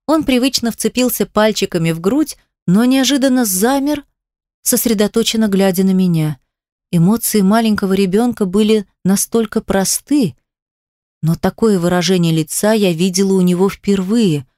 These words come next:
Он тянулся ко мне носом, как зверек, принюхиваясь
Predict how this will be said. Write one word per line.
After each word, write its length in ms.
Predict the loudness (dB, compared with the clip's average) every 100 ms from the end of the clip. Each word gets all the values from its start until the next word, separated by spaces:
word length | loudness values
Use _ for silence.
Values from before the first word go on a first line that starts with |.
| _ _ _
Он 140 | -2 -2
тянулся 500 | 2 0 2 -2 -2
ко 140 | 0
мне 220 | 2 2
носом, 560 | 2 2 0 0 0 -2
как 440 | 0 -2 -2 -8 _ _ _ _ _ _ -8
зверек, 760 | -2 2 2 2 -2 -6 -20 _ _ _ _ _ _ 0
принюхиваясь 960 | 4 6 4 2 0 0 0 0 -6